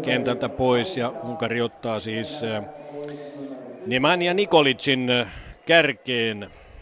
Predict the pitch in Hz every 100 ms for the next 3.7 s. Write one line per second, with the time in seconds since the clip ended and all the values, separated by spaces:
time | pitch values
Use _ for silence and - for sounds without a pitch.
0 | - - - - - - - 113 147 160
1 | 165 160 156 - 170 175 147 117 104 -
2 | - - - - 117 120 165 156 - 143
3 | 143 147 160 123 110 -